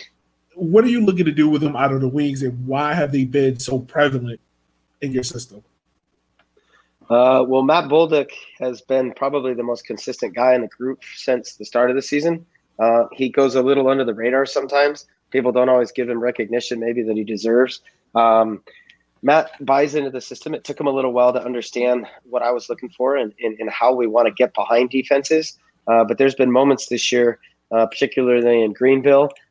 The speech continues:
Speaker 2: um, and you saw it again here in Chattanooga, where he's gotten behind and scored goals or created 'em. Um, Mattia is a very clever player, uh, can certainly create things. I mean, Mattia won the ball and turned quickly to play to Matt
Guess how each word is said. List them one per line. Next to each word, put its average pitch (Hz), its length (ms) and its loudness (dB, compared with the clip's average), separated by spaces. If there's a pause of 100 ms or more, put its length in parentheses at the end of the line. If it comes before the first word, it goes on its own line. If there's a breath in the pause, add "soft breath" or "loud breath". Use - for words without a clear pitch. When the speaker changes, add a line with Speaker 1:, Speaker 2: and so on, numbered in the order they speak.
(120)
Speaker 2:
um, 113 280 0
and 113 120 -6
you 107 60 -10
saw 127 180 2
it 123 60 4
again 117 220 -2
here 120 180 -4
in 104 40 -10
Chattanooga, 120 540 -4
where 113 220 -4
he's 117 140 -10
gotten 127 200 -4
behind 117 300 0
and 104 100 -6
scored 123 320 -8
goals 113 240 -8
or 101 40 -20
created 123 440 -2
'em. 107 160 -4 (480)
Um, 120 320 4 (300 loud breath)
Mattia 147 420 2
is 131 120 -2
a 123 40 -4
very 135 240 -2
clever 135 420 -6
player, 170 460 -4 (280)
uh, 117 420 0
can 123 120 -8
certainly 131 360 -4
create 120 340 -8
things. 135 240 -4
I 120 40 -12
mean, 113 160 -4
Mattia 131 340 2
won 131 240 2
the 131 80 2
ball 127 180 6
and 107 120 -2
turned 127 260 -6
quickly 131 340 -8
to 113 80 -12
play 135 240 -2
to 151 80 0
Matt 117 300 -4